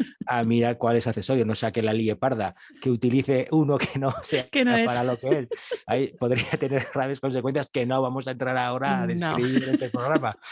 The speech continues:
Speaker 2: <laughs>
Speaker 1: pero, pero que es interesante leerte las instrucciones, ¿no? Pues algo, algo parecido, ¿no? De manera anal-, por, por analogía, tendríamos que aprender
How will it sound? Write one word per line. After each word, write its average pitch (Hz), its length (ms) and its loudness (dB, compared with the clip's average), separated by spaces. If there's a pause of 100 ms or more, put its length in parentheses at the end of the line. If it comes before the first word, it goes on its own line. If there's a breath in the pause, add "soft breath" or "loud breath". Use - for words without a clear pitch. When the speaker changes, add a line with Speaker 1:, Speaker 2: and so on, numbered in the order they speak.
Speaker 2:
<laughs> - 260 -4
Speaker 1:
pero, 123 400 2 (300 loud breath)
pero 127 240 4
que 131 80 2
es 131 80 2
interesante 147 640 2
leerte 135 280 0
las 151 180 -2
instrucciones, 110 640 -4
¿no? 139 200 -4 (460 loud breath)
Pues - 220 -6
algo, 101 520 0
algo 104 260 -4
parecido, 90 420 -4
¿no? 98 80 -4
De 95 100 -2
manera 95 640 -2 (420)
anal-, - 580 -6
por, 80 280 -4
por 92 140 -6
analogía, 92 480 -4
tendríamos 101 480 -4
que 113 180 -2
aprender 101 680 -2